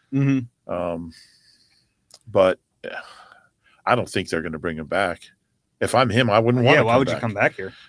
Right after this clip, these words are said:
Speaker 2: I mean, he's gonna get an offer to be on somebody's practice squad. So
Speaker 1: You would think.
Speaker 2: I would, I, I would expect them to bring, uh, Reed Sinnett back. Although I'll tell you what, if they're, if
Speaker 1: Look
Speaker 2: some-,
Speaker 1: around.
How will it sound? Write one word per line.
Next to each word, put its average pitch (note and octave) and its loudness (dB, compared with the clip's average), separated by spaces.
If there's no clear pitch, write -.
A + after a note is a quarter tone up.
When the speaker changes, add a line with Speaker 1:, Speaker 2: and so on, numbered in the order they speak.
Speaker 2:
I - -10
mean, G2 -4
he's C3 0
gonna C3 0
get G2+ 4
an F#2 2
offer F2+ 0
to F2 -2
be E2 -4
on F2 -2
somebody's E2 -4
practice - -6
squad. E2 -6
So D#2 -4
Speaker 1:
You G3+ -14
would G3+ -18
think. A#2 -8
Speaker 2:
I G#2+ 2
would, G#2 2
I, G2 4
I A#2 6
would A2 2
expect G#2 2
them G2 -4
to F#2 -8
bring, F#2+ -6
uh, F#2 -4
Reed F2+ -4
Sinnett F#2 -4
back. - -2
Although A3 4
I'll A#3 2
tell A#3 2
you F#3+ 0
what, B2 4
if D#3+ -4
they're, G3 -2
if - 0
Speaker 1:
Look A3+ 4
Speaker 2:
some-, G3+ 6
Speaker 1:
around. G#3 6